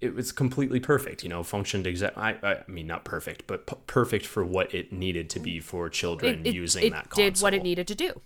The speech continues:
Speaker 1: Exactly.
Speaker 2: Yeah.
Speaker 1: And so that
Speaker 2: I
Speaker 1: price point, I
Speaker 2: Oh, no,
Speaker 1: think,
Speaker 2: you
Speaker 1: would
Speaker 2: go.
Speaker 1: make a whole lot of sense for, you know, someone
Speaker 2: Yeah.
Speaker 1: with a kid. Maybe it has, like, f-,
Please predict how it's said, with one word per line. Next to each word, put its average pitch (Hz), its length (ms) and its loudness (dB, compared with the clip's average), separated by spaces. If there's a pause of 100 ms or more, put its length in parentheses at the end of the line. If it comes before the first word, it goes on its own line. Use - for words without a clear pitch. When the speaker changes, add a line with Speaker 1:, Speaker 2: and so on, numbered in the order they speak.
(140)
Speaker 1:
Exactly. - 340 -2
Speaker 2:
Yeah. - 180 -2 (480)
Speaker 1:
And 107 120 2
so 110 180 6
that 104 180 4
Speaker 2:
I 285 640 6
Speaker 1:
price 98 240 2
point, 87 400 -4
I 85 100 -6
Speaker 2:
Oh, - 60 -2
no, - 40 0
Speaker 1:
think, 120 120 0
Speaker 2:
you 151 60 -4
Speaker 1:
would 87 100 0
Speaker 2:
go. 87 60 -8
Speaker 1:
make 82 320 -6 (180)
a 98 60 -8
whole 104 320 2
lot 85 180 0
of 85 80 0
sense 82 340 2
for, 82 440 -6
you 110 100 -2
know, 90 220 -2 (260)
someone 120 460 6
Speaker 2:
Yeah. 151 140 2
Speaker 1:
with 143 100 4
a - 80 2
kid. - 180 0
Maybe 113 300 4
it - 80 0
has, 101 400 2
like, 92 380 -2 (220)
f-, - 180 -10